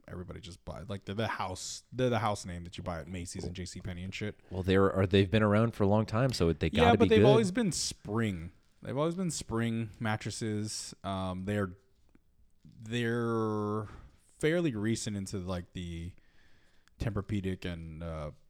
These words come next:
Speaker 1: s-, uh, soft topper.
Speaker 2: Hey, if it's not broke, don't fix it.
Speaker 1: I, I, I would like, I would be interested to see what the, um, comparison of sales is from the new mattress competitors to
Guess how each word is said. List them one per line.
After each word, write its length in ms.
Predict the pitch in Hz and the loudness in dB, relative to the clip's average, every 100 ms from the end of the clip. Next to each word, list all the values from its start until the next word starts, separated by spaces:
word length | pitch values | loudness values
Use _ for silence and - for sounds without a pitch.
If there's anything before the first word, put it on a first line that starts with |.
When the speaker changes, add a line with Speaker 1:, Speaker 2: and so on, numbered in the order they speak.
| _ - | _ -20
Speaker 1:
s-, 280 | - - - | -16 -14 -6
uh, 180 | 104 92 | -4 -4
soft 380 | - 95 92 - | -4 -4 -4 -2
topper. 440 | 95 - 95 98 - - | -4 -2 -4 -6 -10 -6
Speaker 2:
Hey, 160 | 151 160 | -4 -2
if 100 | - | -4
it's 80 | 95 | 0
not 140 | 107 | 2
broke, 160 | 107 104 | 4 2
don't 140 | 110 | 2
fix 200 | 139 - | 0 0
it. 160 | 160 - - 175 - _ _ _ _ _ _ - - - _ - | -2 -2 -16 -18 -18 _ _ _ _ _ _ -20 -20 -20 _ 0
Speaker 1:
I, 220 | 135 143 - - | 2 2 -2 -16
I, 100 | 123 - | -14 0
I 80 | 147 | 4
would 140 | 262 | 6
like, 140 | 247 - - | 4 2 -2
I 240 | 123 123 - - _ _ _ _ _ _ - | 0 0 -4 -20 _ _ _ _ _ _ -2
would 160 | 127 120 | 0 2
be 140 | 127 | 2
interested 360 | 123 120 - 98 | 2 -4 -6 -6
to 80 | 95 | -4
see 340 | - 98 92 | -4 -2 -4
what 380 | 92 101 95 - | -4 -4 -4 -4
the, 320 | 101 92 92 | -4 -2 -4
um, 400 | 82 73 69 87 _ _ _ - | -4 -8 -10 -14 _ _ _ -4
comparison 640 | 151 131 117 107 - 107 | -4 -2 0 -2 -2 -6
of 100 | 92 | -6
sales 400 | - 104 92 87 | -2 -2 -2 -4
is 420 | 90 85 87 - - _ _ _ | -6 -6 -8 -10 -14 _ _ _
from 220 | - 101 | -4 -2
the 120 | 101 | -2
new 340 | 95 101 107 110 | -4 -4 -2 0
mattress 360 | 110 107 117 | 0 0 -4
competitors 600 | - 110 120 117 127 127 | -4 -2 0 0 -2 -2
to 400 | - 98 90 87 | -6 -6 -4 -8